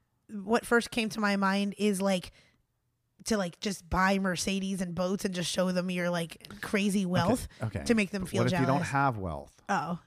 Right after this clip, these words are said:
Speaker 2: Why don't you get their address and send them packages, right,
Speaker 1: Mm-hmm.
Speaker 2: of, like, really dumb things?
Speaker 1: Oh, yeah.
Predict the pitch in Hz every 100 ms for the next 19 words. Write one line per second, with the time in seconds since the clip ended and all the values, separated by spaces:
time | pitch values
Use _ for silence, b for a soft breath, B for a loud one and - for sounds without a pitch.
0 | _ _ _ _ 117 123 143 147 151 131
1 | 131 120 120 107 110 117 104 82 90 -
2 | - 110 98 - 113 110 107 101 98 -
3 | _ _ _ _ _ - 123 - 113 90
4 | 73 90 107 - - _ _ _ - 82
5 | 90 - _ 196 180 202 - 104 101 98
6 | 95 110 104 92 90 87 82 80 - 78
7 | - 92 92 - _ _ _ _ - 175
8 | 170 170 165 160 160 156